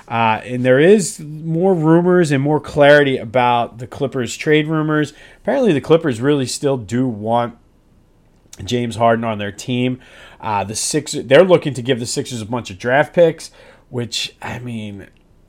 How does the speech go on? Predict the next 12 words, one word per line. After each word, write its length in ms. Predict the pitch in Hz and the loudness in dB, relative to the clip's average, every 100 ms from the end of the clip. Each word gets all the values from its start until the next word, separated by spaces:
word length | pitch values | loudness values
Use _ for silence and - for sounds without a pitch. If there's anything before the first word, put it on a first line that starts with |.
| _ _ _ _ _ _ _ | _ _ _ _ _ _ _
I, 160 | 127 - | -14 -14
I 180 | - 117 | -14 -12
wouldn't, 600 | 110 123 135 123 117 104 - _ _ _ _ _ _ - | -6 -4 -2 -4 -8 -8 -14 _ _ _ _ _ _ -18
uh, 100 | 73 - 71 | -18 -18 _
it's 240 | 98 110 - | -20 -18 -10
fine. 420 | 117 120 131 127 | -4 -2 -2 -6
Get 160 | - 120 | -8 -6
him 100 | 107 | -2
out 180 | 113 123 | -2 -2
of 60 | |
here. 360 | 127 131 131 - 120 | -2 0 0 -2 -16
You 200 | 117 - | -20 -20